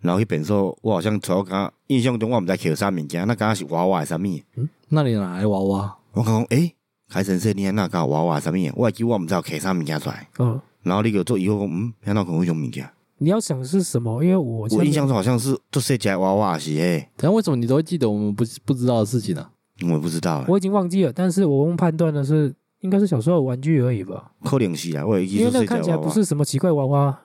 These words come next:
Speaker 3: 如果是什么奇怪的娃娃，你应该会有印象。
Speaker 2: 对，对，对，对，对。
Speaker 1: 啊，那不是奇怪的娃娃，那不是，就是小玩偶这样啊。
Speaker 3: 没有。啊，你上厕所，上厕所，你干嘛去捡那个东西？
Speaker 1: 好奇吧。
Speaker 3: 哦。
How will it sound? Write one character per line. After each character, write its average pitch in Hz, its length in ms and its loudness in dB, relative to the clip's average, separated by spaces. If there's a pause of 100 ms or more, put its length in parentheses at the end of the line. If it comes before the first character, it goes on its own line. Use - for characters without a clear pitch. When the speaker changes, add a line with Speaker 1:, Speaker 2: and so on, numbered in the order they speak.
(160)
Speaker 3:
如 196 120 2
果 196 160 2
是 196 140 -4
什 160 100 0
么 123 60 -2
奇 113 160 -4
怪 143 100 2
的 127 80 4
娃 113 120 4
娃， 117 100 2
你 110 80 0
应 98 80 0
该 117 160 4
会 143 120 4
有 101 60 0
印 208 180 2
象。 220 220 2
Speaker 2:
对， 135 140 2
对， - 0 -
对， - 0 -
对， - 0 -
对。 - 0 -
Speaker 1:
啊， 127 40 0
那 - 80 2
不 - 60 0
是 131 120 0
奇 151 120 0
怪 123 120 2
的 113 80 0
娃 101 100 -2
娃， 98 60 -4
那 120 60 2
不 92 100 -2
是， 95 320 0
就 - 160 -2
是 117 280 0 (180)
小 185 260 2
玩 113 220 0
偶 92 140 0
这 120 120 2
样 117 100 2
啊。 90 60 -4
Speaker 3:
没 - 20 -6
有。 69 140 -10
啊， 185 80 0
你 160 360 0
上 202 180 0
厕 202 120 2
所， 156 140 2
上 185 160 2
厕 180 80 2
所， 156 100 4
你 123 80 0
干 151 80 2
嘛 147 60 4
去 151 60 -4
捡 120 120 0
那 120 80 -2
个 127 60 2
东 107 180 2
西？ 104 220 -4 (180)
Speaker 1:
好 120 220 2
奇 67 240 -6
吧。 67 240 -10 (160)
Speaker 3:
哦。 90 320 -4